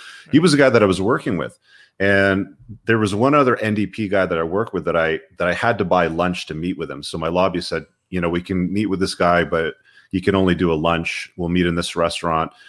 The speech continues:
Speaker 1: You know, we sit down, I buy this guy a hundred dollar steak, and I'm listening to him go on and on about how much he loves his boat and his fast car.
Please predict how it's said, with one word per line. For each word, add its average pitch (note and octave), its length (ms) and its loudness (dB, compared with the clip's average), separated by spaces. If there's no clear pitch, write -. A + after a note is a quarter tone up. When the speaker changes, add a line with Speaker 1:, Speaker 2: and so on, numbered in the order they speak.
Speaker 1:
You D3 100 2
know, C3+ 100 6
we C3 100 6
sit B2 260 2
down, F2+ 560 4
I F#2+ 80 2
buy G#2+ 200 4
this G2 200 0
guy F#2+ 180 2
a F2 60 0
hundred F2+ 260 0
dollar E2 240 2
steak, D#2+ 460 -4
and E2+ 80 -6
I'm D#2+ 100 -6
listening F2+ 280 -6
to F#2 140 -6
him E2+ 120 -6
go E2+ 180 0
on E2 240 -2
and D#2+ 80 -6
on D#2+ 240 -4
about D#2 280 -4
how F#2+ 120 -4
much E2 220 -6
he E2+ 60 -12
loves D#2 220 -6
his D2 140 -14
boat E2 480 0
and D#2+ 80 -12
his D2+ 100 -12
fast E2 320 -4
car. D#2+ 480 0